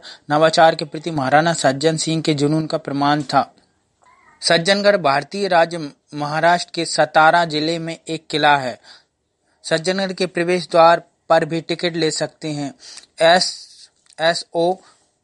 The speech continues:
आईडी से टिकट बुक कराने पर पैंसठ रुपये, वहीं प्रवेश द्वार से टिकट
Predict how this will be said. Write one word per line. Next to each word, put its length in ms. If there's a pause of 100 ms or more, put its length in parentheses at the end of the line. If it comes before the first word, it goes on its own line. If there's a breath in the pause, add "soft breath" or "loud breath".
(180)
आईडी 380
से 160
टिकट 340
बुक 260
कराने 480 (180)
पर 100
पैंसठ 500
रुपये, 200
वहीं 260
प्रवेश 440
द्वार 240
से 160
टिकट 320